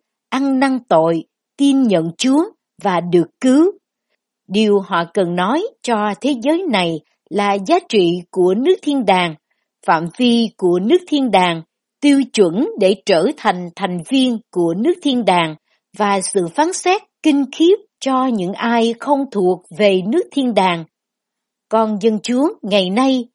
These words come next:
phải thực sự hiểu biết lời Chúa và hiểu ý muốn của Chúa.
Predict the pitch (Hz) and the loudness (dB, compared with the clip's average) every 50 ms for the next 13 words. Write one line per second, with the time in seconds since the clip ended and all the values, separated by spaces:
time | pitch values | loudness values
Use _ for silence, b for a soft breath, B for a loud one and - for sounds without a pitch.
0 | _ _ - 170 156 180 247 - - 220 185 170 - - - 208 175 165 165 170 | _ _ -4 -2 -2 -4 -6 -4 -4 -4 -4 -2 -4 -2 0 0 0 2 0 0
1 | 190 196 - - 190 175 165 180 180 202 302 320 370 440 - _ - 180 180 175 | -2 -4 -2 -2 0 0 0 0 0 2 2 2 2 2 0 _ -4 0 0 2
2 | 170 165 - - - 247 262 294 339 440 - _ _ _ _ _ - - 208 202 | 0 0 -4 -2 0 2 2 2 0 0 -4 _ _ _ _ _ -8 -6 -4 -2
3 | 196 190 190 196 180 190 196 175 190 - 277 294 330 320 277 269 294 330 392 508 | 0 -2 -2 -2 -4 -2 -2 -2 -2 0 0 2 2 2 2 2 2 2 0 -2
4 | 571 - - - 196 180 180 - - 247 254 269 311 | -6 -8 -4 -2 -2 -2 -2 -4 -2 0 2 2 2